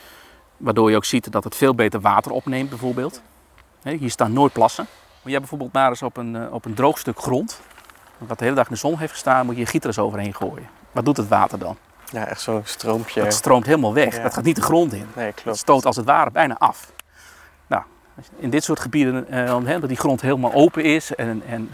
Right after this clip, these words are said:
Speaker 1: mooi bedekt is, wordt dat op een heel andere manier verwerkt en opgenomen. Tegelijkertijd, wat ik zei, we zijn ook een tuinvereniging. En, eh, ook om draagkracht te creëren in, in, in, want, want, eh, go-, een goed ecologisch gebied is eigenlijk een heel rommelig gebied.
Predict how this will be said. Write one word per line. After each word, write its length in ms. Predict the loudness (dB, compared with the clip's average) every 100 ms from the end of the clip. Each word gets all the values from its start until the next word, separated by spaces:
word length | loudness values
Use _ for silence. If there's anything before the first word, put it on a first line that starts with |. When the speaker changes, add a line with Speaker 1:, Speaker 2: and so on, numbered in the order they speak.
| 0
Speaker 1:
mooi 200 | 2 2
bedekt 340 | 2 0 0
is, 200 | -8 -6
wordt 160 | -6 -6
dat 80 | -6
op 100 | -6
een 60 |
heel 140 | 0 2
andere 200 | 4 2
manier 260 | 2 2 0
verwerkt 380 | -4 0 0 0
en 80 |
opgenomen. 520 | -8 -8 -12 -14 -14 -18 _ -20 -20 -20 -18 -20 -20 -20 -20 _ _
Tegelijkertijd, 680 | 4 6 6 4 4 4 2
wat 80 |
ik 60 | -8
zei, 140 | -8
we 80 | -4
zijn 140 | 0 0
ook 100 | 0
een 60 |
tuinvereniging. 880 | 2 2 2 -2 -8 -8 -10 -10 -12 -16 -20 -20 _ _
En, 500 | 0 4 4 2 -2 -6
eh, 320 | -8 -4 -2
ook 180 | 0 0
om 300 | -2 -4 -6
draagkracht 640 | 4 6 6 4 2 2
te 80 | -2
creëren 640 | -6 -2 0 0 0 0 -2
in, 380 | -4 -4 -6 -8
in, 360 | -10 -8 -10
in, 140 | -10 -6
want, 200 | -6 -2
want, 200 | -2 -2 -6 -12
eh, 100 | -10 -6
go-, 340 | -2 0 0 -2
een 140 | -4 2
goed 240 | 2 4
ecologisch 420 | 4 4 4 2
gebied 180 | -2 -6
is 60 | -4
eigenlijk 300 | -2 4 4
een 40 | 8
heel 80 |
rommelig 320 | 6 6 0 0
gebied. 360 | -2 -4 -4